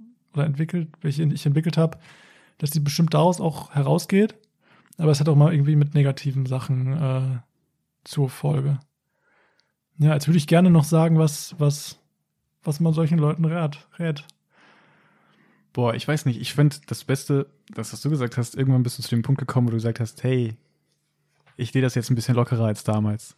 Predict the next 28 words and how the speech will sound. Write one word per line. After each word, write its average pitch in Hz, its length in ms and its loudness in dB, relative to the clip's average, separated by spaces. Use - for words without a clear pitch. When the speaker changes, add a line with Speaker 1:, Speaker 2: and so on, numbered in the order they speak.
Speaker 2:
Das 135 180 2
fänd 147 160 2
ich 147 140 0
halt 135 100 2
spannend, 123 340 -2
wie, 120 140 -4
wie 123 60 -6
du 120 100 -4
za-, 120 280 -4
dazu 127 300 -2
gekommen 117 280 -2
bist. 131 220 -4
Bei 131 80 2
mir 170 140 6
ist 190 80 -2
es - 60 -4
nämlich 170 220 4
so, 170 220 2
<laughs> 175 460 4
es 131 100 -2
ist 143 100 0
ein 139 100 4
Prozess, 139 440 4
ich - 160 -6
muss 139 140 2
stetig 135 280 0
daran 117 240 -2
arbeiten. 120 460 0